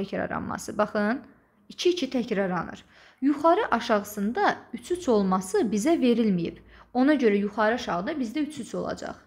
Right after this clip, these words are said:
Amma başqa şəkli izləsək, məsələn, sol sağında bir bir, sol sağında iki iki, solunda sağında üç üç olması var. Və yaxud da ki,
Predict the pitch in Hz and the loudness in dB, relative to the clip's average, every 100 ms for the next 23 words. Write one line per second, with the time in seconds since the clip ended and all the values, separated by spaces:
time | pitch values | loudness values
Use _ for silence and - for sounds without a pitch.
0 | _ _ - - - 320 381 415 427 339 | _ _ -20 -6 0 2 4 4 2 0
1 | 339 302 294 294 254 233 226 220 202 214 | 2 0 2 0 2 2 2 2 4 2
2 | 285 - - - 285 302 262 277 302 - | -2 -12 -18 0 2 4 4 4 0 2
3 | 330 330 311 247 226 262 220 233 214 185 | 4 4 4 4 6 2 2 2 2 0
4 | 185 180 190 - - _ _ _ - 349 | 0 0 0 -4 -12 _ _ _ 0 2
5 | 339 330 254 220 254 269 - 240 - - | 4 4 4 4 2 0 -2 -2 -2 -4
6 | 185 180 196 302 - - _ - 320 285 | 0 2 2 -2 -10 -20 _ 0 4 6
7 | 277 330 - 254 220 240 - - 262 - | 4 2 4 4 4 0 -2 -6 -6 0
8 | 220 185 180 - 214 - - _ _ _ | 2 2 -2 -2 -2 -4 -6 _ _ _
9 | _ - - 262 339 359 359 254 247 - | _ -20 -4 4 6 6 4 -2 -2 -2
10 | 226 220 | 0 0